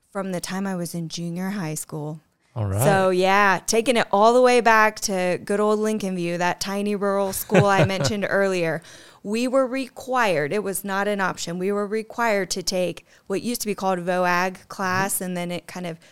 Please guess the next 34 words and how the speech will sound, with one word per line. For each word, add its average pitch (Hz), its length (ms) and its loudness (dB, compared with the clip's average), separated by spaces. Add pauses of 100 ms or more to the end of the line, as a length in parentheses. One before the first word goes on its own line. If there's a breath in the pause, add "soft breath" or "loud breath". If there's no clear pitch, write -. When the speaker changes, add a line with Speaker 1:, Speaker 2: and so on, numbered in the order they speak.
(140 soft breath)
Speaker 1:
transitioned 185 640 -4
to 180 120 -6
industrial 170 540 -6
technology 170 640 -8
class, 180 420 -8
like 165 140 -12
the 170 80 -10
hip 185 260 -10
new 185 160 -12
term, - 400 -12
right? - 260 -14 (320 loud breath)
But 254 100 4
it 262 80 6
was 269 120 0
basically 214 440 -4
shop. - 420 -6 (960 loud breath)
And 196 160 -2
in 190 140 -2
shop 285 340 0
class, 175 520 0 (300 soft breath)
we 202 140 -4
had 190 140 0
to 180 60 -6
spend 175 240 -6
the 170 60 -8
first 214 240 -4
half 233 160 -2
of 214 80 -8
the 220 60 -4
nine 196 260 -2
weeks 214 480 -4 (140)
in 180 440 -4
the 180 80 -6
classroom 190 680 -4